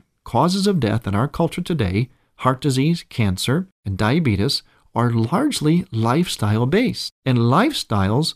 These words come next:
are a function of spirituality. So, if we go into the spirituality at the same time, not at different times, at the same time, we're journeying into the physical aspect of us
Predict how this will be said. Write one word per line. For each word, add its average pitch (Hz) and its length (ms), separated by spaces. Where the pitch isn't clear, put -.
are 123 140
a 123 60
function 240 760
of 117 340
spirituality. 151 1120
So, 135 540
if 139 220
we 135 80
go 131 180
into 208 140
the 135 100
spirituality 123 920
at 120 120
the 120 80
same 277 400
time, 208 640
not 107 420
at 170 140
different 247 320
times, 113 240
at 117 80
the 127 80
same 180 420
time, 120 580
we're 127 140
journeying 120 560
into 120 300
the 147 100
physical 233 640
aspect - 460
of 101 100
us 92 220